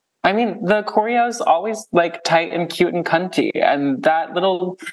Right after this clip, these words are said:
that little rhinestone skirt flipping around and the bodice, I was like, "Okay, slay look, nice movement, great vocals." I was just, I, I hope that she ends up on the main stage next year,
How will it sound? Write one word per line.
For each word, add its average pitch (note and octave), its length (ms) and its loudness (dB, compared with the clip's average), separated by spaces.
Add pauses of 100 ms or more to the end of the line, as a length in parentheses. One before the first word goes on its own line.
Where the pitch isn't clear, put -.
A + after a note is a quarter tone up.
(240)
that F3+ 140 2
little F#3+ 240 0
rhinestone D#3+ 1200 0
skirt - 800 -4
flipping D#3+ 300 0
around C#3 460 2 (180)
and C#3+ 480 2
the C3+ 540 2
bodice, C#3 460 0
I D3+ 60 4
was D3 120 0
like, C#3+ 260 0
"Okay, C#3+ 460 0 (320)
slay D3+ 340 2
look, D#3 500 0 (520)
nice C#3 380 2
movement, D3 580 0 (400)
great C#3+ 300 0
vocals." D3+ 840 0
I D3+ 140 4
was D#3 240 0
just, E3+ 260 -2
I, D3 360 2
I D#3+ 40 -2
hope D#3 220 -4
that E3+ 100 2
she E3 160 2
ends C#3+ 160 0
up C#3 140 0
on C3 80 2
the B2+ 100 0
main A#2 220 0
stage A#2+ 400 -2
next A#2+ 380 -2
year, A#2 320 2